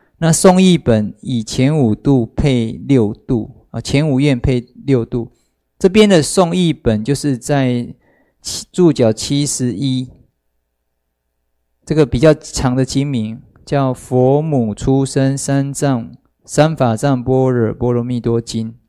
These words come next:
这个是宋的，宋朝的翻译。那在这个译本上面呢，它是前五愿，好，前五愿来配对六度。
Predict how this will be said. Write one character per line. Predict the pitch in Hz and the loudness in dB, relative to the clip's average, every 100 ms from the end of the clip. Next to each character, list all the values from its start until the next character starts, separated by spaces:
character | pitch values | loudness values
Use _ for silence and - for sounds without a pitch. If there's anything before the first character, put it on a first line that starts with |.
| _ - | _ -2
这 | 151 | 2
个 | 143 | 2
是 | 143 135 - | 0 -2 -4
宋 | - - 156 117 110 | -6 -2 -2 -2 -8
的， | 107 - | -8 -10
宋 | - 143 | -6 -4
朝 | 117 110 | -2 -6
的 | |
翻 | 110 117 | -6 -6
译。 | 117 104 - _ _ _ _ _ _ _ _ _ _ _ _ _ _ _ | -6 -8 -14 _ _ _ _ _ _ _ _ _ _ _ _ _ _ _
那 | 160 | -4
在 | 156 180 | 2 4
这 | 160 - - 180 | 2 -2 2 2
个 | 165 | 4
译 | 185 160 | 2 0
本 | - 113 | 0 -4
上 | - 139 | -2 -4
面 | 131 135 113 | -2 0 0
呢， | 113 110 - _ _ _ _ _ _ _ _ - _ _ _ - | -2 -4 -10 _ _ _ _ _ _ _ _ -20 _ _ _ -6
它 | 165 | 0
是 | 170 165 | 2 0
前 | - - 143 175 | -2 0 2 2
五 | 170 120 127 | 2 0 2
愿， | 156 123 95 - | 0 0 -2 -10
好， | - 110 | -14 -12
前 | - 143 160 | -4 -2 0
五 | 123 | 0
愿 | 131 135 | 2 0
来 | 120 113 | 0 -4
配 | 113 - 156 127 | -2 2 2 2
对 | - - 127 104 | -2 -2 0 -2
六 | 131 139 110 | -2 0 -2
度。 | - 123 101 107 | -4 -8 -8 -16